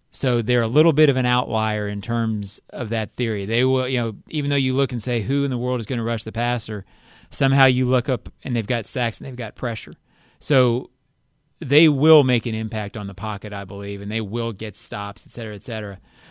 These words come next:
But I think your point is right, meaning the Jaguars' offensive line played very, very well against a really good pass rush last week. They blocked really well against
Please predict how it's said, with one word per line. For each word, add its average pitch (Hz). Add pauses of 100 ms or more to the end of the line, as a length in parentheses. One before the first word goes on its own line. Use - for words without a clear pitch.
(120)
But 127
I 151
think 165
your 131
point 170
is 110
right, 123 (140)
meaning 117 (220)
the 123
Jaguars' 151
offensive 131
line 104 (760)
played 117
very, 127
very 117
well 110
against 104
a 104
really 110
good 101
pass 104
rush 101
last 98
week. - (800)
They 117
blocked 123
really 110
well 107
against 104